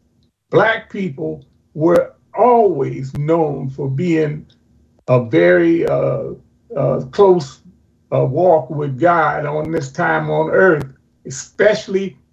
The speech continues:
during the time that they were in slavery. They asked the good Lord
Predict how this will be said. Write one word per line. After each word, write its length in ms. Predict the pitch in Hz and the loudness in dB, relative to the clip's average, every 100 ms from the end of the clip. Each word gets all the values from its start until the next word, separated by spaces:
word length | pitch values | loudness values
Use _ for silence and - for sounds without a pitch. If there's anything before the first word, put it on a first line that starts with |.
| 139 | -4
during 320 | 156 165 165 | 0 2 0
the 80 | 147 | -4
time 400 | 147 151 147 143 | -4 -2 -2 -4
that 140 | 139 | -6
they 140 | 151 143 | -4 -2
were 200 | 139 139 | 0 2
in 80 | 131 | 0
slavery. 560 | - 139 135 117 - - | 0 2 2 0 -8 -14
They 420 | 135 151 208 220 - | 0 4 4 2 2
asked 420 | 190 175 160 - | 4 4 2 -6
the 80 | 147 | -12
good 340 | 127 151 170 | -6 -4 -4
Lord 500 | 143 143 - - - | -2 0 0 0 -4